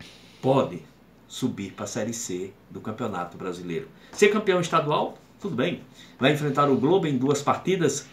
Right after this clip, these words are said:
O Globo mergulhado em crise, o Globo mergulhado em supostas acusações de irregularidades,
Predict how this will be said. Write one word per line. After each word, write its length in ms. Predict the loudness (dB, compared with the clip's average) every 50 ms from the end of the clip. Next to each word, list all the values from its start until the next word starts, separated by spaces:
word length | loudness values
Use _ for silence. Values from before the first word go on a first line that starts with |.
| -20 -20 -20 -16 -6
O 80 | -4 0
Globo 320 | 2 2 2 4 2 2 4
mergulhado 540 | 4 2 4 4 2 4 4 4 4 2
em 80 | 0 -2
crise, 460 | -4 -2 0 2 2 2 2 0 0
o 40 | 0
Globo 380 | 0 2 4 4 4 4 4 0
mergulhado 680 | -2 -2 -2 -4 -4 -2 0 0 0 0 0 0 -2
em 260 | -2 -2 -2 -6 -8
supostas 760 | -8 -8 -6 -8 -8 -8 -4 2 2 2 2 2 -4 -6 -4 -4
acusações 720 | -6 -6 -6 -10 -8 -6 -6 -6 -6 -6 -6 -4 -6 -6
de 100 | -6 -8
irregularidades, 1120 | -8 -8 -8 -8 -6 -4 -4 -4 -4 -6 -6 -4 -2 -2 -2 -2 -4 -8 -8 -8 -10 -12